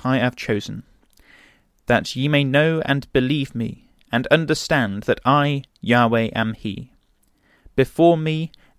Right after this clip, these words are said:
ale or power has not been formed, nor after me shall be." Isaiah forty-three, verse ten. A testimony that identifies Ale with the Logos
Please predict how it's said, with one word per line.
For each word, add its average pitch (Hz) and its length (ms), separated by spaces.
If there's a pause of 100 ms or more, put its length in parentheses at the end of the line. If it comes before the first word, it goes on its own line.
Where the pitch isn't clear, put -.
ale 156 440
or 120 160
power 113 520 (840)
has 117 260
not 135 420
been 123 220
formed, 113 600 (360)
nor 135 360
after 120 420
me 113 180
shall 113 320
be." - 300 (840)
Isaiah 110 440
forty-three, 113 720
verse 101 260
ten. - 320 (1300)
A - 60
testimony 160 600
that 127 240
identifies 131 800 (160)
Ale 113 380 (580)
with 127 200 (180)
the 117 100
Logos 123 640